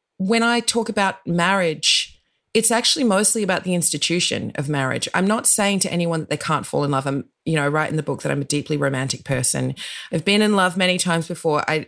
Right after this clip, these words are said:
I hope to be in love again because I think that love is an integral experience of humanity. Romantic love is not the only kind of love that we can experience. Um, and I'm certainly not saying to you, Antoinette, that you should get divorced just because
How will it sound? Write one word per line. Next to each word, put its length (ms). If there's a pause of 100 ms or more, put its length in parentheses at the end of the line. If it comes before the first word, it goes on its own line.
I 80
hope 280
to 120
be 100
in 120
love 140
again 300
because 200
I 60
think 200
that 100
love 220
is 100
an 80
integral 680
experience 640
of 60
humanity. 580 (320)
Romantic 520
love 220
is 100
not 200
the 140
only 420
kind 320
of 100
love 200
that 80
we 120
can 160
experience. 720 (540)
Um, 420
and 80
I'm 80
certainly 360
not 180
saying 240
to 120
you, 60
Antoinette, 420
that 280
you 260
should 240
get 220
divorced 640
just 240
because 600